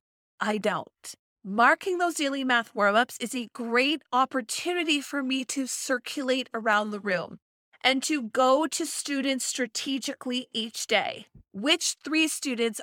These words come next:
are you going to go see today? If you have twenty students in your classroom, you've got five days a week, you need to observe and check in with five students. Because that math warm-up is repetitive,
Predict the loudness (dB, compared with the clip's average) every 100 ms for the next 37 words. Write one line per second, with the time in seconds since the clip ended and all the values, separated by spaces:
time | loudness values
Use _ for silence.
0 | 0 0 0 -2 0 0 -2 -2 -2 -2
1 | -4 -2 -2 -4 -4 2 2 0 -6 _
2 | _ _ _ _ _ 2 4 2 2 2
3 | 0 2 2 0 -2 0 2 0 -2 -2
4 | 2 0 2 0 0 0 0 0 -2 -2
5 | -2 0 0 0 -2 4 6 6 4 0
6 | 0 -2 -2 -4 -4 -4 -2 0 0 0
7 | 2 2 0 0 4 4 4 -4 -8 -4
8 | -2 -2 0 -2 0 -4 -8 -2 4 4
9 | 4 -4 -6 -4 -4 -8 -14 _ _ _
10 | _ _ _ -2 -2 0 2 6 6 4
11 | -2 2 2 2 4 4 4 2 4 4
12 | 2 -2 -2 -4 0 2 4 4 4 2
13 | 0